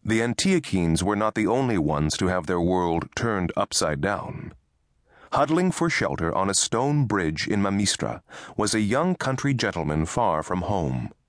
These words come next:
Adelard of Bath had not made the arduous journey from England's West Country for the celebrated wedding of King Baldwin of Jerusalem to Adelaide of Sicily.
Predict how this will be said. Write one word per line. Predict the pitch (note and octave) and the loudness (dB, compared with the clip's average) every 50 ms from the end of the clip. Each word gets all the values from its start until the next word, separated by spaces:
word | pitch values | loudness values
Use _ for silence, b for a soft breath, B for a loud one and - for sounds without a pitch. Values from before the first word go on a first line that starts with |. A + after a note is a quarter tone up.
| _ _ _ _ _ _ _ _ _ _ b b b b b b b | _ _ _ _ _ _ _ _ _ _ b b b b b b b
Adelard | - B2 C3+ C3+ D#3+ D#3+ C#3 A#2+ A#2+ A#2 A#2 | 0 0 2 2 2 2 4 4 2 2 2
of | A2 F#2+ - | 0 -2 -2
Bath | - F2+ F#2+ F2+ D#2+ C2+ - - | -2 -2 0 0 0 -2 -4 -4
had | - G2 G2+ - F#2+ | -4 -4 -2 0 0
not | G#2+ G#2+ G2+ G2+ | 0 0 0 0
made | F#2 G2 F#2+ F2+ D#2+ | 0 0 0 0 0
the | D#2+ F2 E2 - | 0 -2 0 2
arduous | G#2 G#2+ F2+ - - E2+ D#2 D2+ - | 0 0 0 0 0 0 0 0 -2
journey | - - A2+ A2 G#2+ F2+ D2 A1+ | -2 -2 0 0 2 0 0 -2
from | A#1 - - E2+ D#2 - | -2 -2 -2 -2 0 0
England's | G2 G2+ F#2+ F2 F2+ D#2+ D#2+ D2+ D#2+ | 0 0 0 2 2 0 0 0 0
West | E2 G#2 G2 F2+ - - | 0 0 0 0 -4 -6
Country | - - D3 D#3 C3 - - C2 - - | -6 -4 -2 -2 -2 -2 -2 -2 -2 -2
for | - - G2 F#2 | -4 -4 -2 -2
the | F#2 F2+ | 0 0
celebrated | - - G#2+ G#2 G2 F2 F2 F2 E2 E2+ D2 | 0 0 0 0 0 0 -2 -2 -2 -2 -2
wedding | D#2 F2+ F2 E2+ F2 G2 G#2+ | 0 0 0 0 0 0 0
of | F2+ E2 - - | 0 -2 -4 -6
King | - - G2+ F2+ E2+ D#2+ | -4 -2 0 2 2 2
Baldwin | D2+ E2+ F2+ F#2 F2+ D2+ D#2 D#2+ D2+ | 2 2 2 2 0 0 -2 -2 -2
of | D2 D2 | -2 -2
Jerusalem | C#2+ F2+ F2 F#2+ A2 G#2 - - - C#2 C2 B1+ A#1 - - | -2 0 0 2 2 0 0 -2 -2 -2 -2 -2 -2 -4 -4
to | - G2+ F2 - - | -2 0 0 2 2
Adelaide | A2 A#2 G#2+ F#2 E2 D2+ C2+ C#2 | 0 -2 -2 -2 -2 -2 -2 -2
of | C2+ C2+ C#2 | -2 -2 -2
Sicily. | - - F3 - - - G1+ G1+ G1+ - | -2 0 0 -2 -2 -4 -6 -6 -6 -6